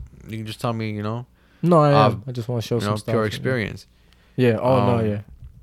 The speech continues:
Speaker 1: 'cause I know, I, I believe in our last pod we talked about it, and, uh, it had, uh, bad reviews. The game.
Speaker 2: Yeah, so, yeah, we mentioned, I mentioned it, um,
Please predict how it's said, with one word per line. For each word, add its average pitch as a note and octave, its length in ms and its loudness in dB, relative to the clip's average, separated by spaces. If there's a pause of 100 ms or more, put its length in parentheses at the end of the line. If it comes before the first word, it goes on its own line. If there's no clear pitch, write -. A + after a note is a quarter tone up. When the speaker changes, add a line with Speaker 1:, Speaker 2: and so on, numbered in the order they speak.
(1500)
Speaker 1:
'cause A2 120 -4
I A#2 80 2
know, A#2+ 480 0 (720)
I, D#2 420 -8
I G#2+ 40 -2
believe A2+ 240 0
in A2 80 0
our G2+ 140 0
last G#2 260 -2
pod G#2+ 180 2
we G2+ 60 0
talked - 240 -4
about G2 240 -4
it, - 140 -8 (760)
and, G#2 260 -4
uh, G2 300 0 (880)
it A#2+ 120 -2
had, B2 240 2
uh, A2+ 240 0
bad G#2+ 280 -2
reviews. A#2 500 -2 (1000)
The A2+ 100 -2
game. C#3+ 320 0
Speaker 2:
Yeah, F3+ 240 2
so, D3 300 0
yeah, C#3 140 -6
we D#3 160 -2
mentioned, E3+ 460 -2
I C3 80 -2
mentioned D3+ 400 -2
it, C#3 220 0
um, A#2+ 420 -6